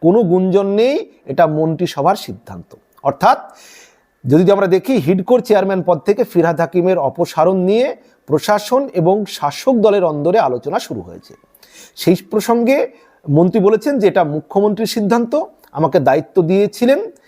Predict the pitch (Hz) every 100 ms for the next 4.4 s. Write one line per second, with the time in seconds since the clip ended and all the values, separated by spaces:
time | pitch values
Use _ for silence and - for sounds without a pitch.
0 | _ _ _ - 160 - 277 339 - -
1 | 196 233 233 175 175 170 214 220 285 359
2 | - _ _ 151 165 170 240 131 160 160
3 | 156 170 202 254 311 320 - 151 185 147
4 | 196 269 147